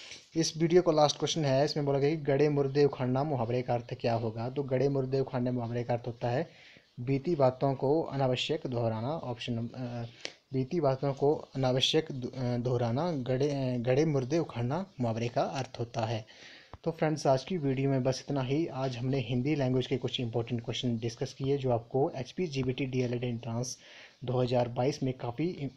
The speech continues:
helpful साबित होंगे। तो friends I hope आपको video पसंद आई होगी, तो video को like, share and सब्सक्राइब जरूर कर दें। अगर आप जेबीटी डीएलएड एंट्रेंस की तैयारी कर रहे हो तो इसके लिए मैंने एक अलग से playlist बनाई है जिसका link मैंने description box में दे दिया है,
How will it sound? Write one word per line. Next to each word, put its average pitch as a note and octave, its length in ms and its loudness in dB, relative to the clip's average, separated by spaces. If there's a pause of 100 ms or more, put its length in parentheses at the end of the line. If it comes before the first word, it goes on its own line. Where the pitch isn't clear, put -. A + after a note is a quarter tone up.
helpful C3 440 -4
साबित A#2 380 -2
होंगे। A2+ 320 0
तो B2 120 -4
friends C#3 340 -2
I C#3 120 0
hope C3+ 240 -2
आपको C3 280 2
video B2+ 320 2
पसंद A#2 360 -2
आई A#2 140 0
होगी, C3 260 -4 (460)
तो C3 60 -4
video C#3 320 2
को D3 140 0
like, B2 200 2
share C3+ 240 2
and B2+ 120 0
सब्सक्राइब A#2+ 460 -4
जरूर A#2+ 260 -2
कर B2+ 140 0
दें। D3 240 -2
अगर B2 260 -2
आप A#2+ 240 2
जेबीटी C3+ 560 -2 (400)
डीएलएड C3+ 340 2
एंट्रेंस C3 360 0
की B2+ 120 -4
तैयारी B2 280 0
कर A#2+ 160 -2
रहे B2 180 0
हो C#3+ 200 0
तो C#3+ 100 -2
इसके C3+ 200 -4
लिए B2+ 140 2
मैंने B2 180 2
एक B2 100 -2
अलग A#2 160 0
से C3+ 160 -4
playlist B2+ 400 0
बनाई C3 180 2
है D3 160 -2
जिसका C3 260 -4
link B2 240 -2
मैंने A#2 180 0
description B2 500 -4
box B2+ 260 -2
में B2 120 0
दे B2+ 100 2
दिया B2+ 220 2
है, F3 180 -2